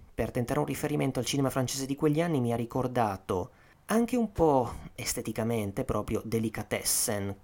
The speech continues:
film di Jeunet e Caro del novantuno, film che fu più fortunato di Adrenaline.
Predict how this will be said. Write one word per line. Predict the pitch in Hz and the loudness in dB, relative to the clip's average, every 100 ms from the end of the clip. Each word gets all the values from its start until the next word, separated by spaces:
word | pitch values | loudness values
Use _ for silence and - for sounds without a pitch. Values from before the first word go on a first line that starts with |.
| - | -16
film | - - 107 101 | -10 -4 -2 -2
di | 101 95 92 | -2 -2 -2
Jeunet | 92 127 117 113 117 - | -2 0 2 2 0 -4
e | - | -6
Caro | 120 113 101 98 - | -2 0 0 -2 -6
del | 95 95 | -6 -4
novantuno, | 98 101 104 - 120 107 101 98 - - _ _ | -2 -2 -2 -2 -2 0 0 -2 -6 -20 _ _
film | - - 117 113 | -8 -2 0 -2
che | 101 | -4
fu | - 107 92 - - - | -4 -6 -6 -12 -20 -2
più | 123 117 | 2 2
fortunato | - 101 107 95 87 80 92 85 - - - | 0 -4 -2 -2 -2 -4 -6 -6 -10 -18 -14
di | 90 - - | -12 -12 -8
Adrenaline. | 110 110 110 98 95 92 101 | -6 -2 -2 -2 -2 -4 -8